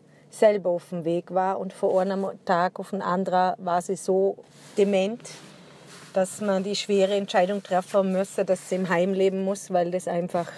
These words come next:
ja, von der Familie her und von der Betreuung, die sie der ganze Tag oder halt vierundzwanzig Stunden braucht hat, nicht mehr anders möglich war.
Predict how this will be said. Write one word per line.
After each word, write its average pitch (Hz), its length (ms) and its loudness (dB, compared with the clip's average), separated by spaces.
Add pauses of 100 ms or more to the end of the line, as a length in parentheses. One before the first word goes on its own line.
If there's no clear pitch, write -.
(100)
ja, 175 300 0 (220)
von 226 200 0
der 185 80 6
Familie 190 540 2
her 180 380 0 (1800)
und 208 160 2
von 190 440 2 (760)
der 196 120 8
Betreuung, 202 560 2
die 196 140 -4
sie 180 500 0
der 180 80 2
ganze 180 400 -2
Tag 170 320 0
oder 170 240 2 (160)
halt 170 140 -4
vierundzwanzig 190 580 0
Stunden 202 340 -2
braucht 196 360 -2
hat, 196 120 -4
nicht 202 140 0
mehr 208 140 0
anders 208 400 -2
möglich 196 400 0
war. 156 240 -2